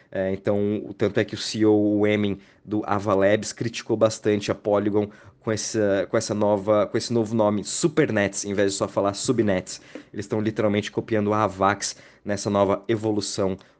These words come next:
do Matic em relação a esses supernets que estão acontecendo agora. Pra esse ano a gente vai ver mais disso, né? É exatamente o que a Avalanche utiliza hoje. Então, é,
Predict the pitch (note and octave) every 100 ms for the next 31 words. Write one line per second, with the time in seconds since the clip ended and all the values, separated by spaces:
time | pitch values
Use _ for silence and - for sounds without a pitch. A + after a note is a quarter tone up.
0 | - A2 G2 F#2+ F#2+ - G2+ F#2+ G2 F#2+
1 | - F#2+ F#2+ - - F#2 G2+ F#2 F#2 -
2 | - - G2 F#2 G2 F#2+ F#2 G2+ F#2 E2+
3 | F2+ G2+ G2 G2+ F#2+ G2 F#2+ F#2+ F#2 F#2
4 | G2 - - - _ G2+ A2 G2+ G#2 G2
5 | G2 F2+ F#2+ F#2+ F2 F2+ F2+ F#2 G2 G#2
6 | A2 G2+ G2+ - A2+ G#2 G2+ G2+ F#2+ G2
7 | - - - _ A#2 A2+ A2 G#2 G#2 G2+
8 | F#2+ G2+ F#2+ F2 - _ _ F#2+ G2 F#2+
9 | F#2 F2+ F2+